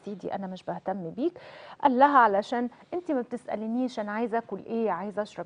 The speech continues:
إيه." الست هتتجن. طب ما أنا السنين اللي فاتت دي كلها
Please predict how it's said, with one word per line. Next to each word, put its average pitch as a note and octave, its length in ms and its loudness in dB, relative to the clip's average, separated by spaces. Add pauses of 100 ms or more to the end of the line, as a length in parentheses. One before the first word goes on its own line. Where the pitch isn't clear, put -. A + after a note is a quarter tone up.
إيه." F#3 80 -8
الست - 300 -10
هتتجن. G#3+ 560 -4 (600)
طب F3 120 -4
ما E3+ 280 -4
أنا D4 140 4
السنين C#4 420 2
اللي A#3 180 0
فاتت C#4 360 -2
دي B3 140 -8
كلها A3+ 460 -2